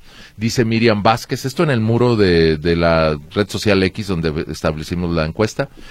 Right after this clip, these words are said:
"Si algo he aprendido es que el gobierno es un pésimo administrador. Soy de, soy de la idea de que a veces la iniciativa privada es mejor".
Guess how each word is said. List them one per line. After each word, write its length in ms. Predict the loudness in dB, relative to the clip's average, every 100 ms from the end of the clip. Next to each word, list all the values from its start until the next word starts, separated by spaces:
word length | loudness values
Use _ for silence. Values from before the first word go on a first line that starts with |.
| -20 -20
"Si 240 | -4 4 6
algo 280 | 4 2
he 40 | 0
aprendido 520 | 2 -2 0 0 0
es 100 | -2
que 80 | -2
el 60 |
gobierno 380 | -2 0 0 0
es 100 | -6
un 100 | -6
pésimo 380 | -4 -4 -2 0
administrador. 720 | 0 0 -2 -2 -2 0 -2
Soy 200 | 0 0
de, 180 | 0 -2
soy 240 | -2 0 0
de 100 | 2
la 120 | 0
idea 240 | 2 2
de 140 | 2 2
que 80 | 0
a 60 |
veces 240 | -2 -4 -4
la 100 | -4
iniciativa 560 | -4 -4 -6 -2 -4
privada 380 | -2 -2 0 -2
es 80 | -4
mejor". 380 | -6 -6 -10